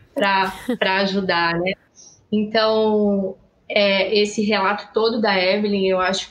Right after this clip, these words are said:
que trouxe boas notícias no final, né? Mas o processo foi árduo, né? Teve muitas informações aí que são totalmente desconhecidas de grande parte da população, inclusive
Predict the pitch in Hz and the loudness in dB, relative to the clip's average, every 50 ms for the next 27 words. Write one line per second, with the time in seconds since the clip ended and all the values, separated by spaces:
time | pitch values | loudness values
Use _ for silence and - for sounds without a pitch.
0 | - - 202 190 190 185 185 180 185 - - _ _ _ _ _ _ - - 220 | -8 -4 0 0 2 2 0 -2 -4 -8 -16 _ _ _ _ _ _ -4 -2 0
1 | 202 202 202 208 - - - 220 208 202 196 196 196 190 190 190 185 180 180 - | 0 0 0 -2 -4 -4 -2 0 0 2 2 2 2 2 0 0 -2 -4 -8 -10
2 | _ _ _ _ _ _ _ - 190 208 214 220 208 214 202 196 - - 226 233 | _ _ _ _ _ _ _ -2 0 0 2 2 2 0 0 0 -2 -2 -2 -2
3 | 240 - 233 226 214 208 208 214 - - 202 190 185 190 202 226 214 208 214 226 | 0 0 0 0 0 0 -2 -2 -2 -2 0 0 0 0 0 0 0 0 0 0
4 | 226 214 226 220 240 233 233 240 233 233 - - - 302 349 247 202 196 202 208 | -2 -2 -2 -4 -4 -2 -2 -2 -4 -4 -4 -4 -2 0 0 2 0 0 0 0
5 | 190 185 190 190 190 185 190 208 - - - - _ _ - 208 202 214 208 214 | -2 -2 -2 0 0 0 -2 -4 -6 -10 -20 -20 _ _ -2 0 0 0 0 0
6 | 233 233 277 262 262 240 240 240 233 226 220 220 214 - 214 208 214 214 208 208 | 0 -2 -2 -4 -4 -2 -2 -2 -2 -2 -2 -4 -2 -2 -2 -2 0 0 -2 -2
7 | 208 - - - 226 214 214 - - - - 233 240 233 240 226 214 208 214 208 | -4 -6 -6 -6 -6 -6 -6 -8 -8 -4 -2 -2 -2 0 -2 -2 0 0 -2 -2
8 | 208 202 - - - - 220 202 196 196 196 - - 196 190 202 208 190 202 196 | -4 -4 -4 -4 -4 -2 -2 -2 -2 -2 -4 -4 -4 -2 -2 0 -2 -2 -2 -4
9 | 190 196 202 202 208 208 208 - - 190 185 190 - - - 202 190 190 190 - | -2 -2 0 0 0 0 -2 -4 -4 -4 -4 -4 -6 -6 -6 -6 -8 -8 -10 -12
10 | - 185 175 180 - - - 196 190 185 185 185 - _ _ - - - - _ | -8 -8 -8 -8 -8 -6 -4 -2 -2 -2 -4 -8 -14 _ _ -20 -20 -20 -14 _
11 | - 214 214 208 214 214 214 202 180 180 202 226 254 247 208 214 202 185 190 - | -2 -2 -2 -2 0 0 -2 -2 -2 -2 -2 -2 -2 0 0 0 0 -2 -2 -6
12 | - | -10